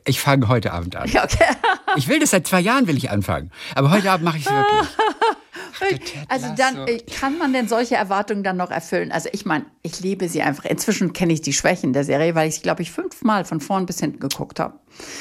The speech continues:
Speaker 2: Aber ja, es ist, äh, ja, ich finde sie immer
Speaker 1: Ja.
Speaker 2: noch ein Meisterwerk. Ja, ja.
Speaker 1: Ja, ich bin,
Speaker 2: Ja.
Speaker 1: jetzt bin ich noch gespannter. Farben. Auf jeden Fall toll. Na, Schalke hat ja immerhin wenigstens ein kräftiges Blau
Speaker 2: Ja,
Speaker 1: in der Regel
Speaker 2: ja,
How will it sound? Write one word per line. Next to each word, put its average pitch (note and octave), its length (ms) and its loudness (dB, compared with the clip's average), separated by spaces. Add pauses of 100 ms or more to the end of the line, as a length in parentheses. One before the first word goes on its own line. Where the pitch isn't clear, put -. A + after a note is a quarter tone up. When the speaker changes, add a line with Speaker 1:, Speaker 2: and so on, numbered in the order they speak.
(300)
Speaker 2:
Aber F#3 440 4 (400)
ja, D3+ 160 -8
es - 160 -10
ist, - 220 -12
äh, F#3 240 -4 (200)
ja, C3+ 140 -8 (160)
ich - 160 -12
finde D#3 220 -6
sie D3+ 100 -6
immer D#3 180 0
Speaker 1:
Ja. C3+ 40 0
Speaker 2:
noch - 80 -8
ein B2+ 80 0
Meisterwerk. C3 600 -4 (180)
Ja, - 140 -4 (420)
ja. - 140 -8 (1040)
Speaker 1:
Ja, C3 80 4
ich B2+ 120 4
bin, - 80 2
Speaker 2:
Ja. C#3 60 8
Speaker 1:
jetzt A#2 80 4
bin C3 100 6
ich - 80 2
noch G#2+ 160 4
gespannter. F2+ 540 0 (360)
Farben. F#2 520 2 (240)
Auf A#2+ 120 -4
jeden C3+ 120 6
Fall A2 220 2
toll. G#2 260 4 (180)
Na, B2+ 100 4
Schalke C#3 280 4
hat A#2+ 120 2
ja G#2+ 80 0
immerhin G#2+ 260 4
wenigstens G2+ 380 0
ein G2 40 -4
kräftiges G#2 460 0
Blau G2+ 320 2
Speaker 2:
Ja, B3 140 8
Speaker 1:
in A#2 60 6
der A2+ 120 2
Regel A2+ 220 2
Speaker 2:
ja, C4 160 4